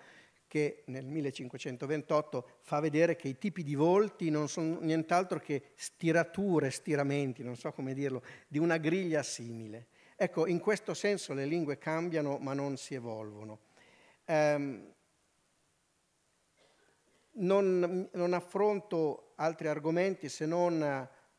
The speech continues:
uno solo, eh, che è quello della comunicazione.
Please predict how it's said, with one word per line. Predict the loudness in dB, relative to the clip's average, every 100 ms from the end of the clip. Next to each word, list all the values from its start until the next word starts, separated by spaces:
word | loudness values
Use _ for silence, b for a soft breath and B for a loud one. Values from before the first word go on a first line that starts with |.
| _ _
uno | -4 -2 0 -2
solo, | -4 -2 -2 0 -2 -4 b b b -12
eh, | -10 -10
che | -6 -4
è | -4
quello | -2 0 0
della | 0 2 0 -2 -6
comunicazione. | -10 -6 -6 -8 -12 -12 -10 -8 -8 -10 -12